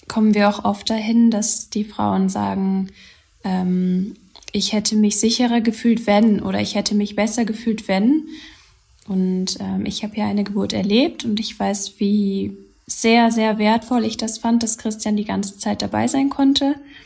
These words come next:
Mm, und das aus völlig egoistischer Sicht, also nicht, weil ich, ähm, daran gedacht habe, dass wir ja beide Eltern werden oder dass es ja für ihn auch toll ist, das mitzuerleben, sondern einfach, weil ich das tatsächlich gebraucht habe.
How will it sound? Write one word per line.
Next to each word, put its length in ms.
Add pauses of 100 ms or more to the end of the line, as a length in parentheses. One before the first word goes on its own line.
(500)
Mm, 400 (160)
und 280
das 320
aus 200
völlig 640
egoistischer 640
Sicht, 340
also 220
nicht, 300
weil 200
ich, 320 (540)
ähm, 680 (220)
daran 320
gedacht 440
habe, 160
dass 260
wir 80
ja 160
beide 320
Eltern 460
werden 480
oder 560 (320)
dass 240
es 200
ja 100
für 160
ihn 100
auch 160
toll 240
ist, 180
das 140
mitzuerleben, 640
sondern 240
einfach, 360
weil 100
ich 100
das 220
tatsächlich 560
gebraucht 500
habe. 240